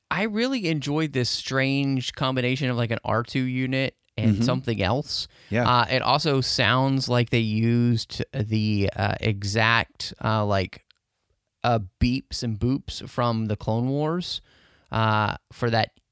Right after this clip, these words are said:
Speaker 1: You remember that evil droid that was Anakin's when
Speaker 2: Yeah.
Speaker 1: R two was missing? Yeah,
Speaker 2: Yep.
Speaker 1: I'm pretty sure that's the same sounds.
Speaker 2: I, I, I, good ear. I, I think you're probably right, but I also,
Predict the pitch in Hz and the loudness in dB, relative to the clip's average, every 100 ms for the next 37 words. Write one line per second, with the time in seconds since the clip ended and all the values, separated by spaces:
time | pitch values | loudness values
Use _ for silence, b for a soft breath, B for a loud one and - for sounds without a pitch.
0 | - 127 190 277 185 - 139 147 160 156 | -8 -4 -2 0 0 0 -2 -2 0 -2
1 | 143 143 143 147 123 107 101 - 120 131 | 0 0 2 2 2 0 0 0 2 0
2 | 131 131 127 117 110 294 139 110 113 127 | 2 0 0 0 2 2 2 0 0 0
3 | 107 104 104 107 117 113 113 - 117 107 | 0 0 0 0 0 0 -2 -4 0 0
4 | - 120 - 139 127 110 104 95 - 101 | 0 -2 -2 -2 -2 -2 -2 -4 -8 -8
5 | - - - - - 110 - - _ 165 | -6 -6 -6 -8 -6 -8 -10 -18 _ 0
6 | 262 294 - 156 185 - - _ - 104 | 2 2 2 2 0 -4 -18 _ -8 -6
7 | - 113 175 185 160 98 92 104 107 101 | -6 2 2 4 2 0 -4 0 2 4
8 | 123 151 139 120 110 107 104 104 104 113 | 2 2 2 0 0 0 0 0 2 0
9 | - 101 104 - 107 123 127 - 127 123 | 0 0 -2 0 -2 0 0 0 -2 -2
10 | 117 110 98 98 | -2 -2 -2 -6